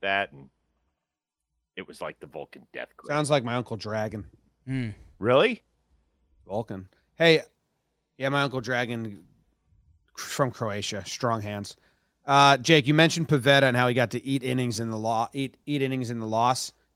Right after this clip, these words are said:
Speaker 2: and, uh, that helped the Red Sox out in game one.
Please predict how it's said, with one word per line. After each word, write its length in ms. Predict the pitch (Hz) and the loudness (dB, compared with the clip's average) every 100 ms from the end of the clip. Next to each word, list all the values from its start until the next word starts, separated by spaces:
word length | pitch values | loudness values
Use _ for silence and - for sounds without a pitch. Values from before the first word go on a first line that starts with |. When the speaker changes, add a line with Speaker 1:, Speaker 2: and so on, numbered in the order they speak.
| _ | _
Speaker 2:
and, 260 | 113 113 113 | -8 -4 -2
uh, 340 | 113 107 107 | -2 -2 -4
that 180 | 117 107 | -4 -2
helped 440 | 123 120 - - _ 98 | -2 -2 -4 -16 _ -12
the 440 | 117 110 107 107 | -8 -6 -8 -6
Red 180 | 120 107 | -4 -2
Sox 240 | 120 - | -4 -2
out 120 | 123 | -2
in 80 | 117 | -4
game 180 | 110 110 | -6 -4
one. 340 | 110 120 156 | -2 0 0